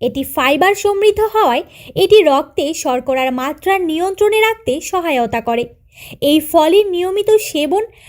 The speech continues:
রক্তে শর্করার ভারসাম্যতা বজায় রাখতে সহায়তা করে। হার্টের জন্য উপকারী ড্রাগন ফল। এর ক্ষুদ্র কালো বীজগুলো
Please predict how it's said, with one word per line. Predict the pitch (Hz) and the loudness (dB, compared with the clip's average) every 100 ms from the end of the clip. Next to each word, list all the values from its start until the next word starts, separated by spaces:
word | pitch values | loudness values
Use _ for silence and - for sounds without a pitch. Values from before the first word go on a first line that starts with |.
| - | -8
রক্তে | 269 294 302 403 | 0 0 2 2
শর্করার | 403 302 277 277 381 403 | 2 0 -2 0 0 0
ভারসাম্যতা | 285 226 254 262 370 392 415 - 285 | -2 -4 -4 -4 -4 -4 -4 -4 -4
বজায় | 269 240 247 247 | 0 0 2 0
রাখতে | 254 254 403 | -2 -2 -4
সহায়তা | 370 285 269 240 240 | -4 -2 -2 -2 -2
করে। | 240 233 240 - _ - - _ - - | -4 -4 -4 -10 _ -20 -20 _ -20 -8
হার্টের | 302 339 349 440 427 | 0 2 4 4 6
জন্য | 453 381 339 254 | 4 2 0 0
উপকারী | 277 294 302 339 | -2 -2 0 0
ড্রাগন | 392 262 233 247 | 2 0 -2 -2
ফল। | 247 233 233 _ _ _ - | -2 -6 -6 _ _ _ -2
এর | 330 349 | 0 0
ক্ষুদ্র | - 349 349 349 440 | 2 4 4 6 4
কালো | 427 415 440 330 | 6 4 4 4
বীজগুলো | 311 302 349 427 | 2 2 6 8